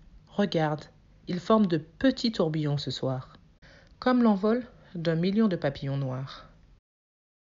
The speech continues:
Voilà, c'est fini. C'était Comme un million de papillons noirs sur Livre pour enfants noirs. Merci beaucoup d'avoir regardé cette vidéo. N'hésitez pas à vous abonner,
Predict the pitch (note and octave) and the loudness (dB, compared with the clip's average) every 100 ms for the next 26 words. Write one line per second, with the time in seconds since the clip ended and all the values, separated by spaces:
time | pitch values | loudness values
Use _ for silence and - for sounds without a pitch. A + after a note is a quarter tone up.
0 | _ _ _ _ _ _ _ F3+ A#3 A#3 | _ _ _ _ _ _ _ 2 4 4
1 | A3 A3 - - - - C4+ C4 C4+ A3+ | 0 -4 -10 -20 -20 -6 -4 0 2 2
2 | G3+ G#3+ - - - - _ - - G3 | 2 0 -6 -20 -20 -20 _ -16 -4 -4
3 | - E3+ D#3+ - - - _ D4+ C#4+ B3 | 0 0 0 -8 -20 -20 _ 4 6 6
4 | G3+ G3 G3+ E3 D#3 D3 D3+ C#3+ C#3+ C3+ | 4 2 2 2 0 -2 -2 0 2 0
5 | F3+ G#3+ - - - - - - - D3 | -2 -4 -14 -20 -20 -20 -20 -14 -4 -2
6 | C#3+ G#3 B3+ C4+ C4+ B3+ B3+ A#3 C4 A#3 | 0 0 4 4 4 2 2 2 2 4
7 | G#3+ G#3 G#3 - - - _ _ _ _ | 4 2 -2 -8 -18 -20 _ _ _ _
8 | E3 F#3+ - C#4+ C4 B3+ A#3 G#3 F#3+ F3 | -2 -2 0 2 2 2 2 4 2 2
9 | D#3+ D3+ D3 D3+ C#3 C#3 B2+ B2 D#3 D4+ | 0 0 -2 -4 -4 -2 -2 0 2 0
10 | - - - - _ - G#3 G#3 G#3 A3+ | -2 -18 -20 -20 _ 0 2 2 2 2
11 | A3+ F3+ D#3 D3+ E3+ D#3+ D3+ D#3+ C4 | 2 2 0 0 0 2 2 2 -2